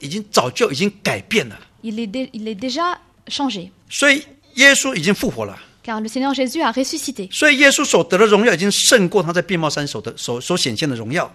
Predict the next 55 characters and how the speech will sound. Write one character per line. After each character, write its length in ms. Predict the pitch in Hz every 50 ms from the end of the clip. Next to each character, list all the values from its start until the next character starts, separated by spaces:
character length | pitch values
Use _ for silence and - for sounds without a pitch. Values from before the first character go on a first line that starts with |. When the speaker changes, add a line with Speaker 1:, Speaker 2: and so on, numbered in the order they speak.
| _ -
Speaker 2:
Donc 220 | 214 240 240 233 247
la 200 | 220 220 208 202
gloire 300 | - 262 330 359 370 277
de 120 | 254 269
Dieu 260 | 220 226 277 320 311
qu'il 220 | - - - 214 208
a 140 | 202 -
obtenue 420 | - 220 - - 247 240 254 339 349 254
donc 160 | 220 220 -
est 80 | 208
plus 160 | - - 254 247
forte 360 | - - 359 349 - - - - - - _
que 100 | - 233
la 140 | 220 220 214
gloire 300 | 202 220 277 302 311 262
de 80 | 262 247
Dieu 200 | 196 262 - 247
qui 120 | - 269
a 40 | 220
été 140 | 214 - 220
manifestée 560 | 226 226 226 233 - - 240 - - 339 339
à 80 | 302
la 140 | 254 226 220
montagne. 320 | 220 220 220 - 185 170 170
Speaker 1:
我 80 | 165 165
们 140 | 190 240
今 100 | 294 302
天 60 | 311 285
所 200 | - 180 170 -
遇 180 | - 254 254 208
见 180 | - - 226 180
的 80 | 151
是 120 | - - 185
那 120 | 180 156
种 160 | 127 127 104 - -
复 240 | - - 339 240 151
活 200 | - - 127 123
大 140 | - 185
有 60 | 135 113
荣 160 | 113 110 107
光 140 | 123 123 113
的 60 | 107
耶 100 | 107 110
稣。 140 | - - 107 104 104 _ _ _ -
Speaker 2:
Donc 140 | 214 240 247
aujourd'hui, 520 | 247 - 254 233 277 269 277 254 359 381 320
donc, 220 | 262 247 240 -
nous 140 | 233 226 226
faisons 280 | - 269 254 254 254
face 460 | 247 - - 349 349 - - - 233 208
donc 260 | 202 254 254 254 247
à 140 | - - 214
un 60 | 220
Seigneur 280 | - - 247 285 285
Jésus, 380 | 262 - 247 233 233 320 349